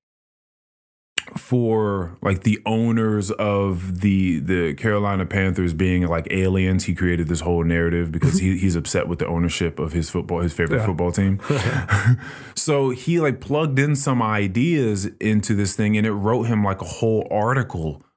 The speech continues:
Speaker 1: about how these people are aliens from another universe, another dimension that have come down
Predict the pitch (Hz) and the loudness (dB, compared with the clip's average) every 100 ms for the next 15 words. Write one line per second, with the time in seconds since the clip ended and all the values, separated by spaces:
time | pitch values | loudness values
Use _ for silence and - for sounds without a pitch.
0 | _ - 98 98 98 87 95 90 98 98 | _ -2 0 2 0 0 0 0 2 2
1 | 85 - 95 - 87 80 87 80 80 - | 0 0 0 2 0 0 0 0 -2 0
2 | 101 98 95 92 90 87 85 85 85 82 | 2 2 2 2 0 0 0 2 0 0
3 | 82 82 82 82 110 107 101 101 92 90 | -2 -2 -2 2 2 2 0 0 0 0
4 | 87 78 82 95 95 - 95 92 90 - | 0 0 2 2 2 0 0 0 -2 -10
5 | - - 87 82 - - 95 95 87 90 | -6 0 0 0 -4 0 2 2 2 0
6 | 90 87 87 85 82 | 0 2 2 0 -2